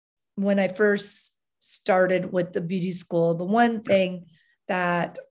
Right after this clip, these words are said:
I knew was that we weren't bringing something into Afghanistan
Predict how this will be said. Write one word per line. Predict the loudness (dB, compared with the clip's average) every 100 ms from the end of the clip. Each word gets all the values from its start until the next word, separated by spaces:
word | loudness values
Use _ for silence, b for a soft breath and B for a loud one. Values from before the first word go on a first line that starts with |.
| _ -6
I | -2 -2
knew | -2 -2 0 0
was | 0 0 0 0 0 0 -4 -12 _ _ _ _ _ -4
that | -2 0 0 -2 0
we | 2 4
weren't | 2 0 0
bringing | -2 0 -4 -4
something | -2 -4 -2 -4
into | -2 -2 -2
Afghanistan | -2 -4 -2 -2 -4 -2 -2 -2 -6